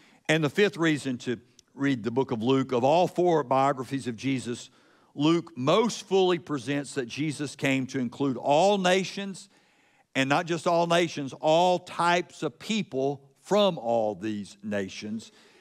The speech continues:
including people like us. I want to encourage you sometime in January, and you can do this, okay? This is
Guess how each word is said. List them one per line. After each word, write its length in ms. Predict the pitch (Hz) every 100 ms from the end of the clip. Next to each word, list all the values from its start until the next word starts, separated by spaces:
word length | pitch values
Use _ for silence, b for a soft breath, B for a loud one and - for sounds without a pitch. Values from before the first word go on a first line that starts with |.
| b
including 540 | 113 120 - 147 135 127
people 500 | 127 120 117 113 -
like 340 | - 92 92 92
us. 460 | 80 - - - _ B B B B B
I 140 | - 180
want 220 | 233 180
to 40 |
encourage 640 | 147 123 - 175 160 143 101
you 120 | 127
sometime 800 | 127 - 196 220 - 156 151 143 139
in 280 | 143 139 123
January, 800 | 98 127 127 110 95 95 95 104
and 180 | 120 127
you 120 | 180
can 200 | - 135
do 180 | 123 110
this, 280 | 87 78
okay? 400 | 92 80 90 85 80
This 240 | 107 127
is 280 | 127 90 -